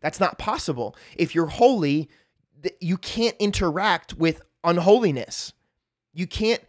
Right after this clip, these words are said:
when a white tie gets a stain on it, the white tie's done. You gotta throw the tie out. So there's this holiness aspect where God is dealing very seriously.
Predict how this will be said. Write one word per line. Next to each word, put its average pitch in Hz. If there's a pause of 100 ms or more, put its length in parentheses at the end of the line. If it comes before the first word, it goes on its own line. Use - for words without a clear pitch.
(240)
when 175
a 175
white 185
tie 202
gets 170
a 175
stain 220
on 143
it, 147
the 175
white 214
tie's 226
done. 170
You 156
gotta 254
throw 240
the 208
tie 226
out. 117 (800)
So 220
there's 202
this 208
holiness 247
aspect 190
where 156 (1200)
God 208
is 202
dealing 175
very 208
seriously. 151